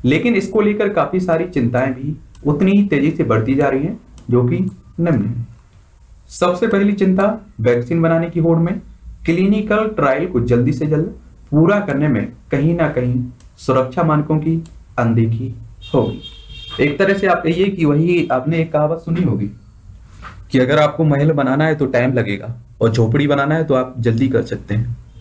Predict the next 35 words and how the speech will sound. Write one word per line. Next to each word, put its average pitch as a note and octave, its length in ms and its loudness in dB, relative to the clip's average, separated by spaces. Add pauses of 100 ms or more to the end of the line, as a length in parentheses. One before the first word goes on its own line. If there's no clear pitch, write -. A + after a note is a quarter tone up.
(400)
तो C3 60 2
ये D3 120 4
भी E3 120 0
देख E3+ 260 0
जा, D#3 260 2
देखा C#3+ 320 -2
जा D3 160 0
रहा B2+ 100 0
है B2+ 80 0
कि B2 140 -6
जल्दी A#2 300 0
जल्दी A#2 360 0
में F#3+ 140 -4 (320)
vaccine C3+ 440 0
बनाई D#3+ 240 2
जा B2+ 140 0
रही A2 180 -2
है, - 160 -8 (240)
लेकिन C3 280 0
उसका D#3 280 0
जो D3+ 480 0 (440)
trial C#3 300 2
होना A#2+ 240 0
चाहिए G#2+ 300 -2
था, A#2+ 240 -4 (960)
यानी C3+ 240 2
कि E3 120 -2
क्रम D#3 280 -2
में E3 120 2
चलना A2+ 320 0
चाहिए G#2+ 260 -2
था, - 220 -10 (1200)
उन D3+ 140 4
मानकों B2+ 460 2
को C3 340 -2